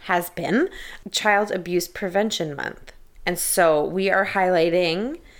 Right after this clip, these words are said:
this month, um, Prevent Child Abuse America, which happened to be the, um, philanthropy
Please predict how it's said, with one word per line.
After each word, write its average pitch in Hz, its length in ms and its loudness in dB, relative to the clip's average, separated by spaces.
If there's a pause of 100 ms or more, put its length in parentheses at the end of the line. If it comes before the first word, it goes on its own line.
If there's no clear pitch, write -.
(320)
this 190 280 0
month, 170 440 0 (120)
um, 160 240 0
Prevent 170 480 -2
Child 170 400 0
Abuse 202 380 -2
America, 180 640 -2 (600)
which 180 560 0 (260)
happened 285 640 2
to - 380 -2
be 175 540 -2
the, 151 680 -4
um, 147 200 0
philanthropy 170 1000 -4